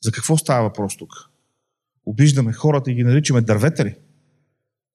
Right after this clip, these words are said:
Това е обида тогава, когато наречеш някой футболист, че той е голямо дърво. Но тогава, когато хората си задават въпроса къде са твоите хорен-, корени, става въпрос за идентичност. Става въпрос с какво се идентифицираш.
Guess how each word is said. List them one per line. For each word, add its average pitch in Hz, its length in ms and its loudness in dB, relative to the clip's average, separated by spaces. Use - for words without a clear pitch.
Това 95 420 0
е 101 60 2
обида 117 420 2
тогава, 117 320 -2
когато 117 240 -4
наречеш 120 420 0
някой 135 240 0
футболист, 143 640 2
че - 200 -12
той 120 140 2
е 117 40 2
голямо 113 320 0
дърво. 107 400 0
Но 117 120 4
тогава, 151 360 -2
когато 165 260 -2
хората 160 360 2
си 151 120 2
задават 143 380 2
въпроса 147 380 0
къде 139 240 2
са 151 160 0
твоите 151 340 0
хорен-, 127 540 0
корени, 123 460 2
става 175 280 0
въпрос 165 360 0
за 160 80 4
идентичност. 151 920 -2
Става 170 320 -2
въпрос 170 260 0
с 160 120 2
какво 165 340 0
се 180 120 2
идентифицираш. 156 1120 2